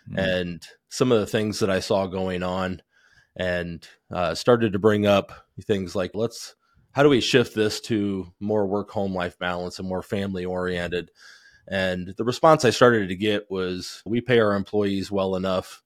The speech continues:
Speaker 2: that this is the expectation and they know that going into it,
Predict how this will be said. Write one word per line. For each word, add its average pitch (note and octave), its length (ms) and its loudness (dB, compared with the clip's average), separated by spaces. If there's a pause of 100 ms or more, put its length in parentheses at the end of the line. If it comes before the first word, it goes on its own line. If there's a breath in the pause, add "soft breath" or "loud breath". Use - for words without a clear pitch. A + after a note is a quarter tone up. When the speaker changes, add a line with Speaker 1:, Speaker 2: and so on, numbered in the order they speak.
(120)
Speaker 2:
that F2+ 420 -2 (320)
this A2 220 -2
is G2+ 100 -8
the G#2+ 140 2
expectation G2 720 -4
and F2+ 120 -6
they F#2+ 120 -2
know G2 180 -2
that F2+ 220 0
going F2 260 -6
into F2 380 -6
it, E2+ 160 -8